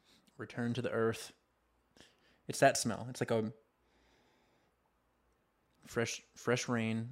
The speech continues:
on an autumn day. It smells like that.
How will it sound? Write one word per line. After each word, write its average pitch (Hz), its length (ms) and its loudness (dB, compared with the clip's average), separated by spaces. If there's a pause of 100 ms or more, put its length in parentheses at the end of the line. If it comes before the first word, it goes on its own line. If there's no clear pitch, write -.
on 107 580 -6 (640)
an 113 100 -4
autumn 107 300 -4
day. 120 200 -4 (840)
It - 40 -20
smells 123 200 -6
like 117 120 -8
that. 120 220 -6